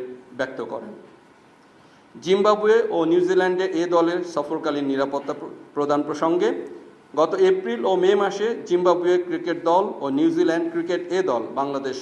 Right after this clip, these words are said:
সফর করে। সফরকালীন সময়ে বেশ কিছু ক্রিকেট ম্যাচে অংশগ্রহণ করে। উক্ত সময়ে হোটেলে অবস্থান, হোটেল হতে স্টেডিয়ামে গমনাগমন এবং খেলা চলাকালীন সময়ে সকলের সাথে, সকল আইন শৃঙ্খলা রক্ষাকারী বাহিনীর সাথে সমন্বয় করে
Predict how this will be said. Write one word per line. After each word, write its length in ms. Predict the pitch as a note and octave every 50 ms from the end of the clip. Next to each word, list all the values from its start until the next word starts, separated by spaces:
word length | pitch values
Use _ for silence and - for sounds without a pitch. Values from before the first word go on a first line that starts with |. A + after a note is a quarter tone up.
| - -
সফর 260 | - D3 C#3+ - C#3+ C3
করে। 220 | A2+ - A2 G#2+ - - - - - - - _ - -
সফরকালীন 560 | D#3 C#3+ D3+ D#3+ D#3+ D#3 D#3+ D#3 D#3 D#3+ D#3+ -
সময়ে 260 | E3 E3 F3 F#3+ A3+ A#3+ - - - -
বেশ 180 | - D#3+ D#3+ E3 E3 E3 -
কিছু 200 | D#3 D3+ - D#3 D3
ক্রিকেট 300 | - D3+ C#3+ D#3 D3+ D3 D3 D3+
ম্যাচে 260 | C#3+ C3+ - - E3
অংশগ্রহণ 520 | F3 D3 C#3 B2+ - D#3+ C#3 D3+ D#3+ E3+ E3+
করে। 200 | E3 F#3 F#3+ A3 A#3 - - - - - - -
উক্ত 240 | E3 F3+ F3 - A3 G#3 G#3+ G#3+
সময়ে 300 | A3 G#3 F3+ D3 B2 A2+ A#2 A#2
হোটেলে 280 | - C#3 C#3 D#3 D3+ D#3
অবস্থান, 480 | D3 C#3+ D3 E3+ E3 - - F#3+ F#3+ G#3 C4+ - - -
হোটেল 240 | - C#3+ C#3+ D3 C#3+ D3
হতে 180 | C#3+ D3 D#3+ D3 C3+
স্টেডিয়ামে 560 | - - - E3 D#3+ D#3 D#3+ E3+ D#3+ D#3+ E3
গমনাগমন 640 | D#3+ D3+ D3+ D#3+ E3 F3 F3+ F3 F#3+ G3+ A3 B3 - - - - - -
এবং 140 | - D#3 E3 D#3+ D#3+ D#3+
খেলা 200 | E3+ E3+ F#3 F#3
চলাকালীন 500 | - F#3+ F#3 F3+ F3+ F3+ F3+ F3+ F3+ F3+ -
সময়ে 320 | G#3+ G3+ F#3 D#3+ C3 A2+ A2 - - - - - - -
সকলের 480 | - F3+ E3 E3 F3 F#3+ F3+ F#3+ F#3 - -
সাথে, 260 | G3 F#3 - G#3 G#3 A3+ - - - - - - - - - - - - -
সকল 300 | - E3 D#3+ D#3+ G3 - F3+ - - - - - - - - -
আইন 200 | - D3+ E3+ F#3+ F3
শৃঙ্খলা 380 | - G#3+ G#3 G3+ - G3+ G3+
রক্ষাকারী 400 | F#3 F3 F3 F3 G3 F3+ F#3+ F3+
বাহিনীর 360 | F3+ D#3+ E3 F#3+ F#3 F#3 F#3 F#3
সাথে 140 | F#3+ F#3 F#3
সমন্বয় 440 | F#3+ G3+ G#3 G#3+ G#3+ G#3 F#3+ - -
করে 120 | C3+ A#2